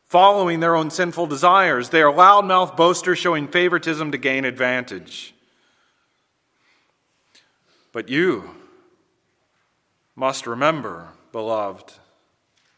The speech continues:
the predictions of our, the apostles of our Lord Jesus Christ. They said to you, "In the last time there will be scoffers following their own ungodly passions."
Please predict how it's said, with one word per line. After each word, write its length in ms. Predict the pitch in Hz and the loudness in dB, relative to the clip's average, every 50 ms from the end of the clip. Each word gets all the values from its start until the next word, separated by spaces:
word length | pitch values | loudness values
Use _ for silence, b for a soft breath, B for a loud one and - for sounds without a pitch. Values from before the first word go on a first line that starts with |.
| _ _ _ _ _ _ _ _ _ _ _ _ _ _ _ _ _ _ | _ _ _ _ _ _ _ _ _ _ _ _ _ _ _ _ _ _
the 80 | - | -20
predictions 680 | - - 123 123 151 180 175 - - 139 120 101 98 98 | -14 -12 -4 -2 -2 -2 -2 -4 -8 -10 -12 -12 -14 -16
of 100 | 113 107 | -10 -6
our, 380 | 123 127 135 139 135 - - 127 113 | -4 -2 -2 -2 -4 -6 -10 -14 -12
the 160 | 123 131 127 | -8 -6 -4
apostles 560 | 120 117 - 143 151 160 151 - 147 127 110 | -6 -4 -2 0 0 0 -2 -4 -8 -8 -6
of 80 | 120 120 | -4 -2
our 300 | 131 135 139 135 127 123 | -2 -2 0 -2 -2 -4
Lord 240 | 123 123 120 120 | -4 -6 -6 -8
Jesus 380 | 120 - 123 113 104 - 107 - | -8 -12 -14 -14 -14 -14 -16 -16
Christ. 720 | - - 147 143 143 127 92 90 - - - - - - _ _ _ _ _ _ _ _ _ _ _ _ 277 _ _ _ _ _ _ _ _ _ _ _ _ _ _ _ _ _ _ _ _ | -10 -6 -4 -4 -4 -4 -6 -10 -16 -20 -20 -20 -20 -20 _ _ _ _ _ _ _ _ _ _ _ _ _ _ _ _ _ _ _ _ _ _ _ _ _ _ _ _ _ _ _ _ _
They 260 | 107 127 160 208 240 | -4 -2 -2 -2 -2
said 320 | 233 - - 185 - 185 - | -4 -4 -2 -2 -2 -2 -6
to 120 | - 110 | -12 -16
you, 220 | 98 90 82 76 - _ _ _ _ _ _ _ _ _ _ _ _ _ _ _ _ _ _ _ _ _ _ | -16 -18 -20 -20 -20 _ _ _ _ _ _ _ _ _ _ _ _ _ _ _ _ _ _ _ _ _ _
"In 140 | - 113 120 | -18 -12 -8
the 80 | 127 127 | -4 -2
last 380 | 139 151 160 175 170 - - | 0 2 2 2 0 -2 -6
time 340 | - 165 165 156 120 107 104 | -4 -2 -2 -2 -2 -4 -6
there 160 | 110 127 139 | -4 -4 -4
will 200 | 135 131 156 160 | -2 -2 -4 -4
be 140 | 156 147 131 | -4 -6 -8
scoffers 720 | 123 - - 156 147 143 135 - - 92 85 85 - - | -8 -6 -2 0 0 0 0 -2 -8 -14 -14 -14 -14 -14
following 500 | - - 143 139 139 135 131 127 127 123 | -8 -4 -2 -2 -2 -2 -4 -8 -8 -6
their 180 | 123 120 117 113 | -6 -6 -6 -6
own 200 | 113 123 123 123 | -6 -6 -4 -4
ungodly 560 | 120 127 131 127 123 120 117 120 117 110 107 | -4 -4 -4 -4 -2 -2 -2 -2 -4 -6 -10
passions." 840 | 101 127 123 123 117 - - - 92 87 _ _ - - - - | -8 -6 -6 -6 -6 -8 -12 -16 -20 -20 _ _ -20 -20 -20 -20